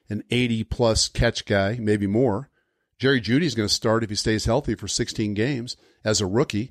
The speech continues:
I think he'll have sixty plus. Well, now you start thinking, "Well, wait a minute, how many, how many passes are they completing this year?" So we'll see. But I, um, yeah, I, I think Drew Lock, one thing about it, you've got a really young nucleus around him.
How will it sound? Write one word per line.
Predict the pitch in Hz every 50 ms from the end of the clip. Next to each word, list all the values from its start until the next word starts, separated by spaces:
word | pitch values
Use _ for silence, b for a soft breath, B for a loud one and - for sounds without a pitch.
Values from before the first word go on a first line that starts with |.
| _ _ -
I | - 117 127
think | - 135 113 -
he'll | 131 127 131 127
have | 123 120 117 113 110 107 98 - - _ _ _ _ _ _ _ _ -
sixty | - - - 170 - - - 113
plus. | 101 - - 104 101 101 123 - - - - _ _ _
Well, | 113 107
now | 113 127 160
you | 165 139
start | - - 117 110 -
thinking, | 117 117 110 110 113
"Well, | 113 110
wait | 117 156 185
a | 135
minute, | 101 95 92
how | 107 123
many, | 143 139 117 - b b b b b b
how | b 147
many | 156 139
passes | 120 - 147 143 135 123 - 131 113 107
are | 117 110
they | 113 113
completing | - - 107 - - 160 175 185 156 101
this | 80 71 - - -
year?" | - - - _ _ _ _ _ _ _ _ _ _ _ _ _
So | - - - 120 113 110 107 104 104 98 - _ _ _ _ _ _ - B B B B B
we'll | 139 156 151
see. | - - - 147 123 110 104
But | 95 107 110
I, | 123 135 139 - -
um, | 117 120 120 117 113 113 110 110 104 - - _ b b b b b _ _ _ _ _ _ _ _ _
yeah, | - 127 113 123
I, | 139 - - 127 147
I | 165
think | - 165 151 135 117 95
Drew | - 127 127 120
Lock, | 113 110 113 113 110 -
one | 117 117 127 139 139
thing | - 135 123
about | 113 101 110 110 110 110 110
it, | 110 - _
you've | - 107 104 104
got | 117 104 101
a | 95
really | 92 98 117 123 123 120 120 113
young | 113 113 113 110 107 104
nucleus | 107 110 - - 120 110 104 -
around | 110 104 104 104 104 98
him. | 95 104 101 98 95